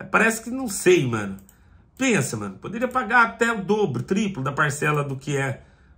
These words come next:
o meu carro atual, mas... Ia ter uma dessa, né? Ia tá realizando um sonho de moleque, o que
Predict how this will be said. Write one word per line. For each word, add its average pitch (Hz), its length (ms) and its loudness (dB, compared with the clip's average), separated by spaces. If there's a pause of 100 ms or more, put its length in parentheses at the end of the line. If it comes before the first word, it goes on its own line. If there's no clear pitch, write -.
(120)
o 123 60 -8
meu 139 120 0
carro 127 360 4
atual, 113 420 0
mas... 107 840 -6 (680)
Ia 156 140 0
ter 226 120 -4
uma 302 160 -2
dessa, 139 460 0
né? 139 220 -4 (500)
Ia 139 100 -6
tá 180 120 -2
realizando 190 400 2
um 196 80 0
sonho 180 320 -2
de 185 60 -2
moleque, 123 460 0
o 117 60 -10
que 139 580 -4